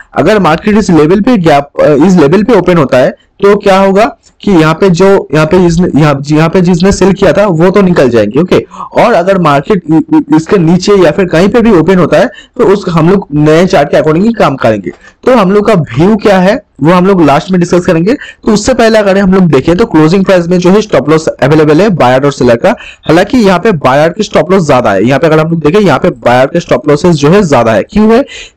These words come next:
normally closing price में बायर और seller दोनों ही रहता है, पर यहाँ पे अगर आप देखोगे market यहाँ पे एक W pattern का फॉर्मेशन किया, तो यहाँ पे बायर का stop loss ज्यादा है according to seller। ओके,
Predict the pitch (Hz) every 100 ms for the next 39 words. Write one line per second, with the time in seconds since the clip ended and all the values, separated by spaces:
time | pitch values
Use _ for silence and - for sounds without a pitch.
0 | - 160 190 233 220 180 202 208 196 190
1 | 208 147 139 151 175 170 170 165 147 139
2 | 185 196 151 139 170 180 185 143 185 190
3 | 156 135 160 214 147 131 175 165 160 214
4 | 208 156 131 180 175 175 180 143 127 117
5 | 107 - 76 - - - 226 175 151 214
6 | 175 135 131 156 180 214 202 170 156 190
7 | 226 _ _ _ _ _ _ _ 131 143
8 | 160 196 208 - 135 180 180 185 233 226
9 | 135 104 180 -